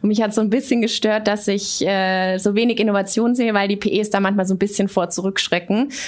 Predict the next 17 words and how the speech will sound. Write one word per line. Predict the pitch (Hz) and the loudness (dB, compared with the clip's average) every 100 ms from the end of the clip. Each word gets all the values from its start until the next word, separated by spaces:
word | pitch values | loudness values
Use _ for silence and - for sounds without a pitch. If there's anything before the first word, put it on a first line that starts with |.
| - - | -4 0
Ähm, | 196 190 190 | 2 2 0
und | 190 | 0
hab | 208 | 0
gedacht, | 214 185 196 | 0 0 0
eigentlich | 196 196 | 0 0
muss | 208 196 | 0 0
man | 190 | -2
das | 196 | 0
doch, | 190 - | -2 0
das | 190 185 | -2 0
Thema | - 202 185 | 0 2 2
an | |
der | 185 180 | 2 0
Wurzel | 220 226 202 | 0 0 0
packen | 220 202 202 190 190 | 0 0 0 -2 0
und, | 180 180 - - 190 | -2 -2 -6 -6 -2
äh, | 175 170 175 180 | -2 0 -2 -4